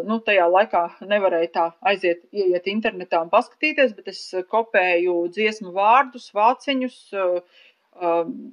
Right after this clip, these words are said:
jā, un tad es tulkoju pa vienam vārdam, nezinu, visus Queen albumus un, un, un, un, un, ā,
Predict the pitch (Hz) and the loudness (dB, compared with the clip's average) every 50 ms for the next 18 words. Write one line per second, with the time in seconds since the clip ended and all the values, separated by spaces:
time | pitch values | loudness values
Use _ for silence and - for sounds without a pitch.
0 | - - 180 214 240 254 247 208 185 190 208 185 185 - - - 208 220 247 240 | -20 -8 -2 0 2 2 2 0 0 -4 -6 -6 -8 -8 -4 0 0 0 0 2
1 | - 214 170 170 170 - - 185 208 214 208 180 165 165 175 185 196 226 262 254 | 2 4 4 4 2 -2 -6 -4 -2 -2 -2 -4 -6 -2 2 4 4 4 4 4
2 | 233 226 214 196 185 - _ - 170 165 165 - 196 190 185 170 165 165 180 202 | 2 0 0 -2 -6 -18 _ -20 -20 -20 -16 -12 -12 -12 -10 -10 -6 -2 -2 -2
3 | - - - - _ - 208 240 240 233 214 214 220 226 226 220 220 196 185 185 | -2 -4 -8 -10 _ -4 -2 -2 -2 0 0 2 4 4 2 2 -2 -6 -8 -10
4 | 208 - - 202 185 185 190 190 190 185 185 190 190 185 190 196 185 185 185 _ | -12 -12 -10 -10 -10 -8 -10 -10 -12 -12 -12 -12 -12 -12 -12 -12 -12 -14 -14 _
5 | _ _ - - - - - - 226 - _ - 175 175 175 175 180 175 170 170 | _ _ -20 -20 -20 -20 -20 -20 -20 -20 _ -8 -6 -4 -4 -4 -4 -4 -2 -2